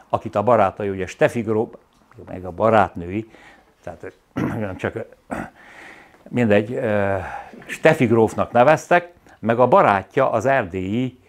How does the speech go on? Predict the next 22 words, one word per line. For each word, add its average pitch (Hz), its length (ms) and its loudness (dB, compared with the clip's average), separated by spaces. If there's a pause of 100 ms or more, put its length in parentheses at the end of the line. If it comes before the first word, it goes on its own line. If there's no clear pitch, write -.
(120)
Veselényi, 104 800 -2 (500)
ő 120 140 -6
báró 110 440 2
volt, 87 220 -8
ugye? 123 340 -6
Igen. - 720 -20 (320)
Veselényi 117 480 0
bár, 123 240 4
tehát 156 180 0
két 170 300 2
fiatal 113 400 0
arisztokrata 127 680 0 (360)
elmentek, 135 580 0
és 139 280 -4 (200)
hát 151 260 -2 (140)
Londonba 160 920 4
mennek 156 340 0
az 131 180 -6
egyik, 123 520 -4 (280)
hogy 143 140 -8
mondjam 123 280 -6
csak, 110 240 -8